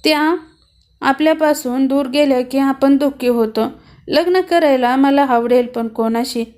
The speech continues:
ज्या व्यक्तीशी आपण लग्न केल्यामुळे त्या व्यक्तीच्या आयुष्यातील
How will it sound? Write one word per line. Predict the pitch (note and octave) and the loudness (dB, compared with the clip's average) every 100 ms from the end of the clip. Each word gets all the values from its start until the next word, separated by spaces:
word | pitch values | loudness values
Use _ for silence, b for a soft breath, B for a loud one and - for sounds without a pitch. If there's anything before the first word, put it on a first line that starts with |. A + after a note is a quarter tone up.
| - A3 | -10 0
ज्या | A#3 | 2
व्यक्तीशी | A#3 A3+ A3+ B3+ B3+ A#3 - B B - | 4 2 0 -6 -4 -6 -6 B B -4
आपण | A3+ A3+ A#3 | -4 -2 -2
लग्न | A#3 A#3 B3 C4 | 0 0 -2 -2
केल्यामुळे | C4+ C#4 C#4+ C#4 B3+ A#3 B3 | 0 2 2 0 0 -2 -2
त्या | C4+ C#4 | 0 0
व्यक्तीच्या | C4 B3+ C#4 C#4 C#4 C4 | 0 -2 -2 -2 0 0
आयुष्यातील | B3 C4 D4 C#4+ B3+ B3+ | 0 0 0 -2 -2 -6